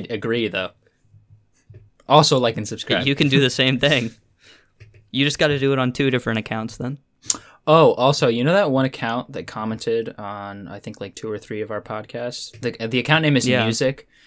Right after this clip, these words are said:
Speaker 1: and it's, like,
Speaker 2: Yeah.
Speaker 1: Wannabe Friends or something like that. There's this whole scandal going around with, like, those bots, and people are getting, like, their entire YouTube channels hacked by, like,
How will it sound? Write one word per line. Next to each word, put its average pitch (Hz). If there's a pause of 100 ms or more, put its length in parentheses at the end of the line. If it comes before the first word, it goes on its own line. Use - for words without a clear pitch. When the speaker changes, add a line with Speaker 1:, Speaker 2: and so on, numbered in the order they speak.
(280)
Speaker 1:
and 104
it's, -
like, 98
Speaker 2:
Yeah. 127
Speaker 1:
Wannabe 135
Friends 139
or 156
something 165
like 175
that. 175
There's 127
this 123
whole 147
scandal 110
going 95
around 95
with, 95
like, 98
those 104
bots, 95 (420)
and 113
people 127
are 123
getting, 110
like, 95
their 98
entire 98
YouTube 92
channels 85
hacked -
by, 101
like, 92